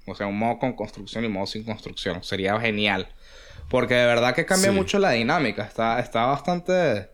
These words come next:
Speaker 1: no voy a, no voy a decir que se siente como otro juego, pero la experiencia sí es distinta. O sea, se siente distinto. Pues ya no, ya un niñito de mierda no te va a joder porque sabe construir más rápido que tú, pues.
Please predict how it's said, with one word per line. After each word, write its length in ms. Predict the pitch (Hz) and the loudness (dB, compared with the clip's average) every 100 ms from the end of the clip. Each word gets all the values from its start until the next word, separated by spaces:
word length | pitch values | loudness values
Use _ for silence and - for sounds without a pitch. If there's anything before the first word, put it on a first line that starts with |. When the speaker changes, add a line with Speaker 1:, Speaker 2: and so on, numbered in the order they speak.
| - - - - | -20 -20 -20 -10
Speaker 1:
no 260 | - 143 151 | 0 2 4
voy 140 | 165 196 | 4 4
a, 100 | 196 | 2
no 220 | 156 151 | 2 4
voy 140 | 160 180 | 4 4
a 60 | |
decir 220 | 160 151 | 4 2
que 80 | - | 0
se 100 | 165 | 0
siente 260 | 147 131 135 | 2 2 0
como 220 | 143 131 | 0 0
otro 280 | 117 117 127 | 0 0 0
juego, 540 | 131 139 123 113 139 - - - - - - | 2 4 4 2 -2 -12 -20 -20 -20 -12 0
pero 200 | 123 120 | 2 4
la 80 | |
experiencia 500 | 117 - 123 120 113 | 2 2 2 2 2
sí 140 | - - | 2 2
es 100 | 165 | 2
distinta. 520 | 151 - 170 131 92 | 0 2 2 2 -2
O 80 | - | -4
sea, 240 | - 101 | -2 -2
se 140 | 98 - | -2 -4
siente 260 | 120 110 | -4 0
distinto. 500 | 139 139 139 123 92 | 0 2 0 0 -2
Pues 240 | 80 90 95 | -4 -2 0
ya 160 | 101 | 0
no, 560 | 107 120 127 90 90 - - - - - - - | 2 2 4 2 0 -4 -20 -20 -20 -20 -20 -18
ya 300 | - 110 127 | -4 2 4
un 160 | 135 143 | 4 4
niñito 380 | 156 160 156 151 | 4 4 4 4
de 100 | 131 | 4
mierda 420 | 131 131 135 143 | 4 4 4 4
no 160 | 143 | 2
te 80 | 139 | 4
va 120 | 143 135 | 4 4
a 40 | |
joder 400 | 147 139 135 131 | 4 4 4 2
porque 260 | 139 135 123 | -2 -4 -2
sabe 280 | 123 117 | 0 0
construir 420 | 123 - - 113 110 | 0 -4 -2 0 0
más 160 | 123 | 0
rápido 380 | 139 120 135 131 | 0 0 0 0
que 100 | 104 | -2
tú, 240 | - 113 | -2 -2
pues. 220 | 98 90 | -2 -2